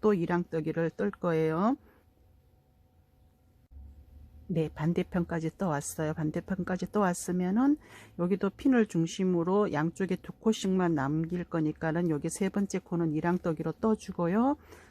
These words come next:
또 사슬뜨기 네 개를 할 거예요. 하나, 둘, 셋, 네 개를 사슬뜨기를 해서 한 코, 두 코, 세 코, 네 코를 건너가요. 네 코를 건너가서 다섯 번째에 배색실 감싸서 또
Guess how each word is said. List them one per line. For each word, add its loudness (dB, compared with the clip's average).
또 2
사슬뜨기 -2
네 2
개를 -2
할 -2
거예요. 0
하나, -2
둘, -4
셋, -2
네 0
개를 0
사슬뜨기를 -2
해서 2
한 -2
코, 4
두 -6
코, -2
세 -2
코, 0
네 2
코를 -2
건너가요. 0
네 0
코를 -2
건너가서 -2
다섯 -6
번째에 0
배색실 -4
감싸서 -2
또 4